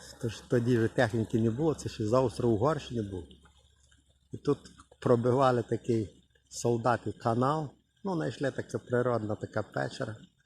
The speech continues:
Пробили, бо вода була, дійшла до цієї ве-, до цього верха. І туди пропустили. А потім вона потихоньку по природному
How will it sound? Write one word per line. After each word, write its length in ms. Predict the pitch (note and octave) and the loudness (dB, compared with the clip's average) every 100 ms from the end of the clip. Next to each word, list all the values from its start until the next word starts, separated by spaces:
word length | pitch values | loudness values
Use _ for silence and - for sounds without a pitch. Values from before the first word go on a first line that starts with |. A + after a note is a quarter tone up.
| _ _ _ | _ _ _
Пробили, 360 | A2 G#2+ B2 B2+ | -6 0 2 2
бо 120 | A#2 | 2
вода 280 | A#2 A#2 C#3 | 0 0 -2
була, 200 | C#3 C#3+ | -2 -2
дійшла 360 | B2+ A#2+ C#3+ | -2 -2 -2
до 120 | C3 B2+ | -4 -4
цієї 320 | - C3+ C3 | -4 -4 -4
ве-, 160 | C#3 | -6
до 140 | C3+ A#2+ | -6 -6
цього 240 | - C#3 | -4 -4
верха. 400 | C#3 C#3+ - B2+ - _ _ _ _ _ _ _ _ _ _ _ _ _ _ - | -4 -6 -6 -8 -8 _ _ _ _ _ _ _ _ _ _ _ _ _ _ -14
І 80 | D3+ | -12
туди 260 | C#3+ D#3 C#3 | -6 -6 -4
пропустили. 640 | C3+ - B2 - B2 A2+ A2+ | -6 -4 -6 -2 0 0 0
А 80 | |
потім 340 | A#2 E3+ - A3 | -4 -8 -6 -4
вона 260 | G3 D#3+ - - - _ _ _ | -2 -4 -6 -18 -20 _ _ _
потихоньку 680 | D3+ - C3 - F#3 D#3 D3 - | -6 -4 -6 -4 -4 -4 -8 -6
по 80 | C3+ | -4
природному 760 | C#3 B2+ C#3 B2+ B2 A#2+ A#2 | 0 2 2 2 0 -2 -4